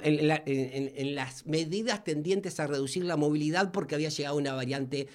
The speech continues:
de preocupación. Si llega Delta a Uruguay, este equipo de científicos geniales que tenemos, grandes personas, detectan que efectivamente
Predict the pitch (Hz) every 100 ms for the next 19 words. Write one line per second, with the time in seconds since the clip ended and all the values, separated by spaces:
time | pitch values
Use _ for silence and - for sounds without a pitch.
0 | - - - 127 131 131 127 117 117 -
1 | 104 - - - 240 220 320 294 269 165
2 | 139 104 - 85 - - 135 139 151 160
3 | 143 113 110 - - - 214 220 214 247
4 | 226 185 175 160 208 208 196 185 156 -
5 | - - _ _ - 180 196 226 233 220
6 | 175 - 131 151 202 151 160 202 214 208
7 | 196 165 - 185 151 131 147 180 180 294
8 | - 240 175 160 165 214 202 190 214 214
9 | 208